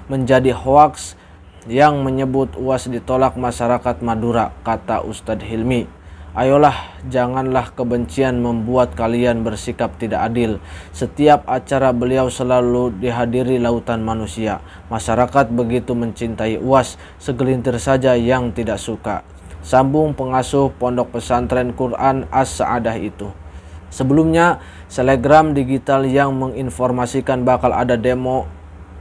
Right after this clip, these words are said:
bakal ada demo menolak kehadiran sang ustadz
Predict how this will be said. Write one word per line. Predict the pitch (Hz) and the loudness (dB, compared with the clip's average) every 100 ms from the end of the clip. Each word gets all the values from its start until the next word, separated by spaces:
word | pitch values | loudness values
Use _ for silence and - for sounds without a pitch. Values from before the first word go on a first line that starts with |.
| - - - - - - | -20 -20 -20 -20 -20 -6
bakal | 120 123 127 | 2 4 4
ada | - 127 123 | 0 0 0
demo | 113 131 139 143 127 | 2 0 2 0 -2
menolak | 131 127 127 127 - | -2 0 4 2 2
kehadiran | 123 120 120 123 123 120 113 | -2 -2 0 2 2 0 -2
sang | 123 113 | -2 -2
ustadz | 135 - 147 151 | -6 2 4 4